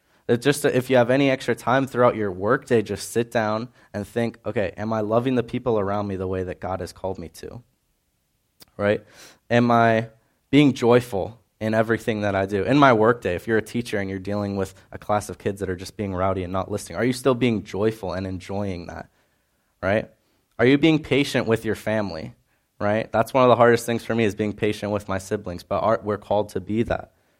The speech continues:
Right? And if you're submitting to the Spirit, that should be there. Are you being kind to your friends in a way that emulates the love of Christ?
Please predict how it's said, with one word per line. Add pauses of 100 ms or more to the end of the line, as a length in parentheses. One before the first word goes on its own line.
(140)
Right?
And
if
you're
submitting
to
the
Spirit,
that
should
be
there. (480)
Are
you
being
kind
to
your
friends (100)
in
a
way
that
emulates
the
love
of
Christ?